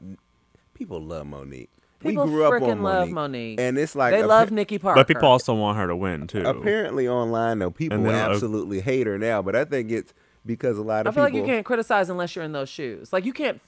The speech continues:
Speaker 2: fully criticize her to sit, because I know that Monique is also withholding, a li-, like, as transparent as she is, I
Speaker 3: Right.
Speaker 2: know that
Speaker 1: It's
Speaker 2: she's,
Speaker 1: something, some things
Speaker 2: she's
Speaker 1: she
Speaker 2: also
Speaker 1: isn't
Speaker 2: withholding
Speaker 1: saying.
Speaker 2: th-, yes, she's also withholding
Speaker 1: Something
Speaker 2: things.
Speaker 1: happened that made her snap.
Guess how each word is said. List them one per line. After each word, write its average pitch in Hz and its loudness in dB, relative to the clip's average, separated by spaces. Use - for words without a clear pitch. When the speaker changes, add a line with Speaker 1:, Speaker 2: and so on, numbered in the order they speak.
Speaker 2:
fully 220 -2
criticize 185 -2
her 185 -6
to 160 -8
sit, - -8
because 233 0
I 240 2
know 240 0
that 220 -2
Monique 214 -4
is 202 -6
also 196 0
withholding, 180 -4
a 147 -6
li-, 98 -8
like, 160 -8
as 247 2
transparent 311 -2
as 262 2
she 240 -2
is, 120 -2
I - 8
Speaker 3:
Right. 110 8
Speaker 2:
know 247 8
that - 6
Speaker 1:
It's 127 2
Speaker 2:
she's, 254 -2
Speaker 1:
something, 165 2
some 127 -4
things 147 0
Speaker 2:
she's 147 2
Speaker 1:
she - 0
Speaker 2:
also 247 6
Speaker 1:
isn't 262 6
Speaker 2:
withholding 240 4
Speaker 1:
saying. 208 -8
Speaker 2:
th-, - -12
yes, 165 2
she's 262 -10
also 247 -2
withholding 220 2
Speaker 1:
Something 190 -2
Speaker 2:
things. 160 -2
Speaker 1:
happened 127 -2
that 95 -4
made 104 -2
her 92 -4
snap. 82 -10